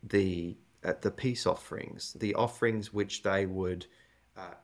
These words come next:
actually partake of, that they would eat. There was a class of offerings that not just the priests would eat part of it, but the, but the, the family would, the Israelite family. And, uh, and God's goal in that was to, to give table fellowship to his people. He wants them to be at table with him.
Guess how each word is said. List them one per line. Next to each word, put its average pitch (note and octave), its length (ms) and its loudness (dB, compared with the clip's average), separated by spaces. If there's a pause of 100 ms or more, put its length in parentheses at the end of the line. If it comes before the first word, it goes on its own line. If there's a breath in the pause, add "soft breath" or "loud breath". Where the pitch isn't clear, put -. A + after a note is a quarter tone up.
actually A2 340 2
partake - 580 -2
of, - 160 -4
that F2+ 200 -4
they F#2+ 160 0
would F2+ 240 -2
eat. G#2+ 240 -2
There G2 100 0
was F2+ 140 -6
a - 40 -4
class G#2+ 380 2
of F#2+ 100 0
offerings F#2 520 -2
that F#2+ 240 0 (220 soft breath)
not - 120 6
just B3 140 4
the - 60 0
priests - 400 4
would A2+ 140 8
eat F2+ 240 2
part E2+ 220 2
of F2 80 -2
it, - 180 -2
but - 180 2
the, A2+ 260 4 (400 loud breath)
but C3+ 160 -4
the, G2 400 8
the A2 80 -4
family D#3+ 500 -2
would, - 320 -14
the A#2 120 0
Israelite G#2+ 400 0
family. A#2+ 560 -8 (720 soft breath)
And, A#2 300 4
uh, A2 160 4
and B2 120 -6 (120)
God's D#3 240 10
goal E3 320 10
in F#2+ 140 4
that G#2+ 420 2
was G2+ 440 4
to, G#2 440 0 (180)
to A#2+ 120 -2
give A2+ 260 0
table C3 460 0
fellowship C3+ 760 0
to G#2 140 0
his G2+ 120 2
people. A2+ 420 2
He D3 100 4
wants D3 300 6
them F3+ 160 8
to C#3+ 80 8
be B2+ 200 6
at A#2+ 120 6
table C#3+ 400 4
with A#2 180 2
him. G#2 180 2